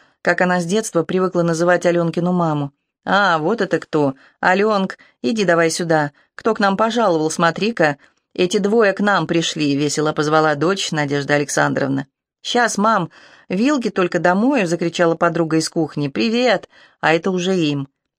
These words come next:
Тетя Надя приветливо поздоровалась, улыбнулась,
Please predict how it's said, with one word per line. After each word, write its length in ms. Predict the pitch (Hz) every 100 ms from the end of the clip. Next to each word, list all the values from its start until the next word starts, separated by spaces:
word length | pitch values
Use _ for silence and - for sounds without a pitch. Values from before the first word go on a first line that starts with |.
| _ _ _ _
Тетя 240 | 277 254
Надя 300 | 208 202 185
приветливо 480 | 175 185 180 180 175
поздоровалась, 800 | 170 165 170 175 233 226 208 185
улыбнулась, 680 | 170 160 165 220 208 196